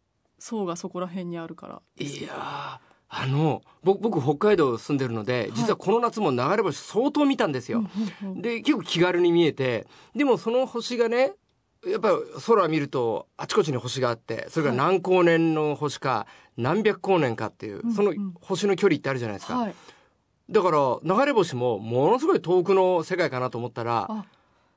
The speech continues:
Speaker 2: 小田原みたいなところから
Speaker 1: そうなんです。
Speaker 2: 降ってくる。
Speaker 1: すごく近いんです。はい。
Speaker 2: え？だけど光り方って、まあ、すぐ瞬時に燃え尽きますけれど、
Speaker 1: はい。
Speaker 2: 他の星たちとなんか似てるなと思ってるんですけど。
Speaker 1: あれは近いから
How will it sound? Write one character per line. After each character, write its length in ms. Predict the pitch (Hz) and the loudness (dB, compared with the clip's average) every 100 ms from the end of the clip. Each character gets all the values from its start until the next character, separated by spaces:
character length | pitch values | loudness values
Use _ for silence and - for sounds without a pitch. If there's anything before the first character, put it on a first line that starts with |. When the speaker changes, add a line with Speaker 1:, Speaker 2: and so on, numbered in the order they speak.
| _ | _
Speaker 2:
小 120 | 220 | 2
田 100 | 262 | 4
原 180 | 311 330 | 6 6
み 100 | 320 | 6
た 100 | 302 | 6
い 20 | |
な 80 | 180 | 2
と 80 | 156 | 0
こ 80 | 147 | -2
ろ 60 | |
か 100 | 131 | -2
ら 120 | 123 107 | -4 -2
Speaker 1:
そ 160 | 415 | 0
う 40 | 277 | 0
な 100 | 202 | -2
ん 40 | |
で 40 | |
す。 180 | - - | -6 -2
Speaker 2:
降 20 | 208 | 0
っ 80 | |
て 80 | 359 | 0
く 60 | - | -4
る。 60 | |
Speaker 1:
す 100 | - | -8
ご 40 | 240 | -6
く 40 | |
近 100 | 240 | -6
い 80 | 208 | -6
ん 80 | 170 | -8
で 100 | 170 | -12
す。 200 | - - | -14 -20
は 240 | - 233 180 | -8 -6 -6
い。 80 | - _ _ | -8 _ _
Speaker 2:
え？ 360 | 120 156 233 240 _ _ _ _ _ | -4 0 0 0 _ _ _ _ _
だ 120 | - 277 | -2 0
け 80 | |
ど 100 | 202 | 2
光 300 | 147 - 233 | 0 0 -2
り 40 | 233 | -2
方 220 | 220 208 | -2 -2
っ 60 | - | -4
て、 440 | - 151 123 101 _ _ _ _ | -4 -4 -4 -8 _ _ _ _
ま 140 | - 180 | -2 -2
あ、 40 | |
す 280 | 135 147 226 | -2 -6 -2
ぐ 120 | 160 | -2
瞬 240 | 123 196 170 | -2 0 0
時 80 | |
に 60 | 139 | 0
燃 160 | 123 131 | -2 -4
え 20 | |
尽 100 | - | -2
き 40 | |
ま 120 | 143 139 | -4 -2
す 80 | |
け 100 | - | -4
れ 80 | 117 | -2
ど、 180 | 123 151 | 2 2
Speaker 1:
は 140 | 240 | 0
い。 60 | 190 | -2
Speaker 2:
他 240 | - 233 233 | -2 0 0
の 80 | |
星 260 | 185 214 - | 0 -2 0
た 100 | 180 | -2
ち 80 | - | -2
と 80 | 135 | -2
な 120 | 185 | 0
ん 80 | 143 | 0
か 160 | 123 | -2
似 140 | 113 127 | -2 0
て 140 | 170 | 2
る 120 | 175 | 2
な 180 | 175 170 | 2 0
と 80 | 135 | -2
思 100 | 117 | -6
っ 20 | |
て 100 | 117 | -8
る 80 | 113 | -8
ん 60 | 107 | -8
で 80 | |
す 80 | 98 | -8
け 100 | 123 | -6
ど。 320 | 113 120 98 - _ _ _ _ _ | -4 -4 -6 -12 _ _ _ _ _
Speaker 1:
あ 160 | 285 359 | -4 -2
れ 120 | 453 | 0
は 160 | 480 466 | -2 -2
近 260 | - - - 508 | -6 -4 0 0
い 20 | |
か 140 | 466 359 | 2 2
ら 200 | 269 202 | 2 0